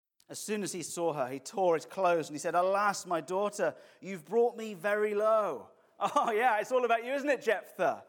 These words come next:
A heart goes out to you. "And you have become the cause of great trouble to me," <laughs> so it's her fault,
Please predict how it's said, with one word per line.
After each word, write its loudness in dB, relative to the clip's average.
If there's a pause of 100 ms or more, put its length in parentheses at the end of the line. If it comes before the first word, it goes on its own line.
(320)
A 2
heart 4
goes 2
out 4
to -4
you. 2 (2250)
"And -4
you 2
have 2
become 0
the -6
cause 2
of -8
great -2
trouble 0
to -4
me," -2
<laughs> -12
so -2
it's -2
her 0
fault, -10